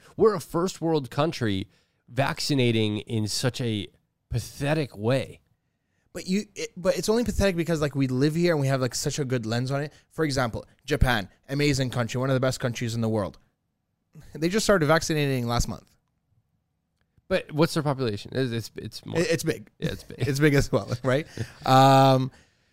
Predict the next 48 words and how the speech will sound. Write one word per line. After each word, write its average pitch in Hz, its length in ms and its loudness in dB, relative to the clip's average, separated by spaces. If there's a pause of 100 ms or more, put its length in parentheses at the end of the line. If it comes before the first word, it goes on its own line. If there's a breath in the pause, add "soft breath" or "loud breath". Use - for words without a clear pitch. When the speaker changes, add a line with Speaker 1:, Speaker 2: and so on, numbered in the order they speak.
(240 soft breath)
Speaker 1:
I 208 180 -6
don't, 220 140 -2
man, 220 180 2
I 202 160 2
don't 254 160 0
know. 147 200 2
Maybe 214 280 4
I 196 40 6
just 175 160 2
have 160 140 2
severe, 120 760 2
and 135 140 6
I 147 80 6
do 139 200 4
have 123 160 4
severe, 104 560 0 (100)
um, 92 460 -4 (320)
pandemic 101 760 -4
exhaustion. 98 720 -8 (180)
I'm 117 100 -6
so 151 200 0
sick 143 240 -2
of 113 60 -4
it. 110 40 -4
And, 123 180 0
like, 120 160 0 (240 soft breath)
the 139 80 2
nerve 143 300 2
that 170 100 -4
they 151 120 0
have 131 340 -4
to 113 60 -6
get 113 160 2
on 117 160 2
there 104 180 0
every 113 240 -2
single 120 240 -2
day 110 180 2
and 104 100 -4
say, 110 160 -2
"We're 101 200 -2
gonna 113 140 -4
take 104 220 -6
more 107 160 0
away." 104 320 0
No, 139 180 -4
you're 190 160 -2
not. 143 320 -2